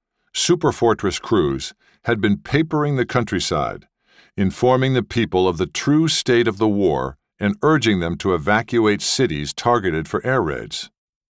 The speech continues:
On August first, B twenty-nines dropped one million leaflets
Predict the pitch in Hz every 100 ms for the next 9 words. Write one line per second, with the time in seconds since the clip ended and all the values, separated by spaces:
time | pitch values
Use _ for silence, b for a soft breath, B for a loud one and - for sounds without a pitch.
0 | _ _ _ _ _ - 98 104 110 131
1 | - 117 104 104 - - _ _ _ 107
2 | 107 - 107 107 107 85 76 76 - -
3 | 95 92 87 90 123 135 117 95 107 120
4 | 113 110 98 104 101 67 58 -